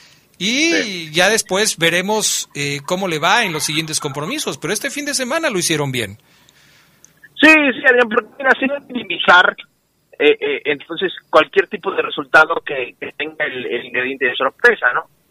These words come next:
Speaker 2: Si minimizamos, evidentemente, la, la, yo te decía que los encabezados decían, "Gana León con un autogol".
Speaker 1: Ujú.
Speaker 2: Y a lo mejor sería válido el, o, o tomaría fuerza la, la cabeza si León no hubiera tenido llegada. Y la única llegada hubiera sido esa.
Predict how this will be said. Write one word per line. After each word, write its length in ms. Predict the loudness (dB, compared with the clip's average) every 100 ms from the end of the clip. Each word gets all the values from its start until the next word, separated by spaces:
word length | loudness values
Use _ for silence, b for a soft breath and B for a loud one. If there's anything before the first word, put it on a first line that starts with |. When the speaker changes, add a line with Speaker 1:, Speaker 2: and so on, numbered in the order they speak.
| _
Speaker 2:
Si 200 | -8 -4
minimizamos, 680 | -4 -4 -6 0 2 2 -2
evidentemente, 680 | 2 0 2 0 0 2 6
la, 260 | 6 6 2
la, 140 | -4 -4
yo 100 | -6
te 100 | -4
decía 240 | -6 -4 -4
que 60 | -2
los 140 | -4
encabezados 480 | -2 2 2 0 -4
decían, 300 | -6 -2 -2 4
"Gana 240 | 6 6
León 180 | 4 -2 _
con 200 | -2 0
un 120 | 0
autogol". 800 | 0 0 -4 2 6 6 4 -4 _ _ -14
Speaker 1:
Ujú. 280 | -8 -6 -2
Speaker 2:
Y 200 | 2 6
a 60 | 6
lo 140 | 6
mejor 260 | 0 -6 -4
sería 300 | -6 0 4
válido 360 | 4 2 2 0
el, 260 | 0 -6 -4 -4
o, 480 | -4 -4 0 4 4
o 60 |
tomaría 340 | 4 6 6 6
fuerza 300 | 4 0 0
la, 220 | 4 4 4
la 200 | 2 4
cabeza 580 | 4 4 2 6 4 4 _ _ -10 -8
si 80 | 0
León 300 | 6 6 6
no 120 | 0
hubiera 240 | 0 0
tenido 260 | -2 -4 -4
llegada. 440 | -2 2 2 0 -6 _ _ _
Y 100 | 6
la 100 | 8
única 260 | 6 4 4
llegada 340 | 6 6 6
hubiera 200 | 4 -2
sido 180 | 0 -2
esa. 320 | -2 -2 -10